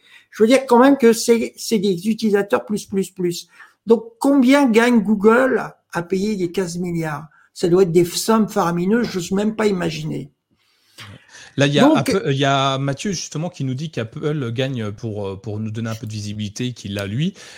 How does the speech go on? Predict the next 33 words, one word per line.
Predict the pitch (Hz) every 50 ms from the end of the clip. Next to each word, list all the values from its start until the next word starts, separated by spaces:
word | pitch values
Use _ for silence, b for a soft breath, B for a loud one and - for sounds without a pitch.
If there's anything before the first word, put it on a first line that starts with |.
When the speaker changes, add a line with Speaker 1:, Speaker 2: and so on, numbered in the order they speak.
| B - -
Speaker 2:
euh, | 113 113 113 127
Apple | - 131 117 110 - 156 160 160
gagne | 131 123 123 131 135 127 117 107 104
cinq, | 101 - - 139 131 - _
cinquante-trois | - - 165 151 160 160 135 - 151 139
pour | - 135 -
cent, | - - 139 135 127 - _ -
euh, | 117 107 104 104 -
avec | 113 113 110 110 107
les | - 107 107 120
iPhones, | 120 113 - - 151 165 - 143 120
dix | 127 151
pour | 139 147 123 -
cent | - 139
avec | 123 107 101 -
les | 104 95
Mac, | 104 117 143 - -
neuf | 143 139 -
pour | - 135 113
cent | - - 139 117 B B B B B B B -
avec | 143 160 170 131
les | 135 117 123 117
iPads | 107 107 143 147 165 160 -
et | 127
dix-neuf | 120 123 147 147 160 165 -
pour | - 139 120 -
cent | - 226
qui | 220 - - 123
commencent | - - 135 139 127 -
à |
avoir | 110 110 107 104
une | 110 104 101
part | - 110 104